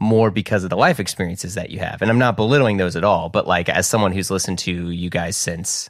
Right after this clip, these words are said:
I mean, a decade off and on, I mean, shit. Um, the stuff you're writing now is, like, adult stuff.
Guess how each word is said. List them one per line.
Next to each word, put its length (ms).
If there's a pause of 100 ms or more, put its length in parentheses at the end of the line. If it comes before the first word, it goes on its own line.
I 60
mean, 220
a 100
decade 580
off 200
and 100
on, 260
I 40
mean, 120
shit. 360 (100)
Um, 480 (300)
the 100
stuff 260
you're 120
writing 300
now 180
is, 140
like, 280
adult 560
stuff. 420